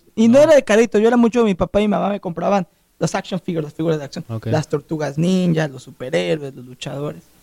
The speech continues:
Speaker 1: Qué bonito es recordar la infancia.
Speaker 2: ¿Te jugaba, te gustaba jugar con las manos?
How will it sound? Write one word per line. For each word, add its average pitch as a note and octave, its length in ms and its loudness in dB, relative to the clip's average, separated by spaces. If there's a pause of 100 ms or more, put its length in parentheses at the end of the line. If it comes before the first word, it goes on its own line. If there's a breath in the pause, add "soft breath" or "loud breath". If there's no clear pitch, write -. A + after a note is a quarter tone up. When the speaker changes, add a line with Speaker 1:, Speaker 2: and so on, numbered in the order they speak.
Speaker 1:
Qué C4+ 120 6
bonito A#3 340 4
es F#3 120 2
recordar E3 320 -2
la D#3+ 60 -4
infancia. D3 260 -10
Speaker 2:
¿Te B2+ 80 -2
jugaba, D3+ 360 0
te C3+ 80 -2
gustaba C3+ 340 0
jugar B2+ 140 0
con C3+ 120 -2
las A2 80 -2
manos? A2+ 340 -6